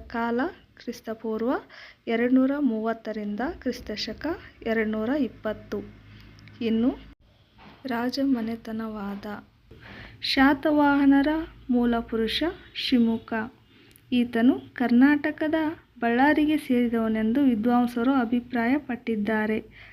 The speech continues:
ರಾಜಧಾನಿ ಪ್ರತಿಷ್ಠಾನ. ಇದು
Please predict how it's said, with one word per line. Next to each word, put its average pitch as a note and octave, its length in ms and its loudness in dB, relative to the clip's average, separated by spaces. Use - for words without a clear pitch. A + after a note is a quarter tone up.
ರಾಜಧಾನಿ A#3+ 680 4
ಪ್ರತಿಷ್ಠಾನ. A#3+ 760 2
ಇದು C4+ 200 6